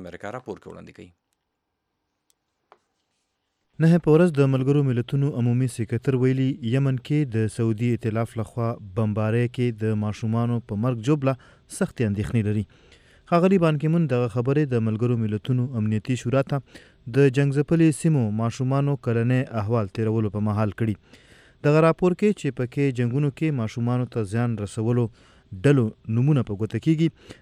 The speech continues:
Speaker 2: پکې دې کال یمن کې د حوثي اغیانو پر ضد جنګیدونکي سعودي ائتلاف نوم هم شامل کړی شوی چې یمن کې سکولونو او هسپتالونو باندې بمبارۍ کې ککړ دي. سعودي عرب لخوا دغه فهرست کې نوم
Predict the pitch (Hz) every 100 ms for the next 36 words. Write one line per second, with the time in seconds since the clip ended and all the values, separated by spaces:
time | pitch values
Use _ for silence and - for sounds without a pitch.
0 | - 147 160 156 196 - 190 202 202 -
1 | 123 175 190 170 - 196 175 143 123 120
2 | 170 151 135 147 143 - 123 123 143 117
3 | 113 113 117 156 - 143 - - _ -
4 | 147 147 151 170 - 131 127 123 - 131
5 | 117 135 123 120 107 113 104 104 - 101
6 | - 101 98 - - - _ - 123 143
7 | 135 - 131 120 _ - - 113 127 160
8 | 156 170 120 107 107 - 110 113 135 139
9 | 127 127 131 143 - _ 113 107 110 110
10 | - 95 101 113 107 110 104 _ _ _
11 | - 180 185 202 196 190 185 185 170 170
12 | - 135 151 - - 139 127 156